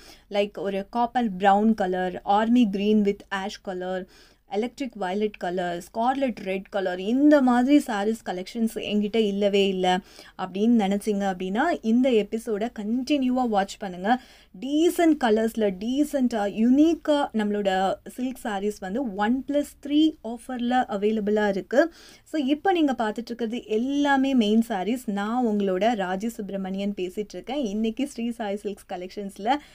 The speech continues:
ரொம்ப யூனிக்கா நம்ம சில்க் சாரீஸ் ஒன் பிளஸ் த்ரீ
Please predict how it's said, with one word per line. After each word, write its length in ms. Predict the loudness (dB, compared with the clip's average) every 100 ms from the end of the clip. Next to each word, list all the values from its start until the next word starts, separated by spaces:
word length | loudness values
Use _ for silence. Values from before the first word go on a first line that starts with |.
| -20 -4
ரொம்ப 280 | 2 2
யூனிக்கா 880 | 2 2 4 6 6 4 2 2 2 -2 -12
நம்ம 280 | -12 -10 -10
சில்க் 280 | -6 -8 -6
சாரீஸ் 360 | -6 -4 -6 -6
ஒன் 260 | -6 -4 -2
பிளஸ் 200 | -4 -6 -6
த்ரீ 200 | 0 0